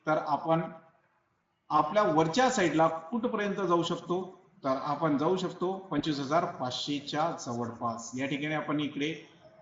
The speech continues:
या ठिकाणी आपण ब्लू लाईन घेऊया आणि पाच-, पंचवीस हजार पाचशे नंतर दुसरं टार्गेट या ठिकाणी राहणार आहे, ते राहणार आहे पंचवीस हजार सहाशे.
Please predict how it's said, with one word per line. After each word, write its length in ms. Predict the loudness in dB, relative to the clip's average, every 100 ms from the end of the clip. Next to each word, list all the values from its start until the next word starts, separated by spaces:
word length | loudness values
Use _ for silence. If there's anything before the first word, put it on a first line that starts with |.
| -6
या 140 | -4 -2
ठिकाणी 600 | -4 -4 -4 -4 -8 -10
आपण 300 | -4 -2 0
ब्लू 220 | 2 2
लाईन 220 | 2 2
घेऊया 300 | 2 2 2 -2 -12 -20 _ _
आणि 200 | 4 4
पाच-, 380 | 6 4 4 0
पंचवीस 300 | 0 0 0
हजार 280 | -2 0 2
पाचशे 640 | 4 4 4 2 0 -4 -16 _
नंतर 520 | 2 4 4 2 2 0
दुसरं 320 | -2 -2 2
टार्गेट 360 | 4 4 2
या 120 | 2 0
ठिकाणी 340 | -2 -2 0
राहणार 380 | 0 0 0 2
आहे, 220 | 2 0 -4 -12 -18 -6
ते 100 | 0
राहणार 340 | 2 4 4
आहे 80 | 2
पंचवीस 420 | 0 -4 -4 -6
हजार 320 | -4 2 2 2 -6 -16
सहाशे. 800 | -10 -6 -4 -4 -4 -4 -6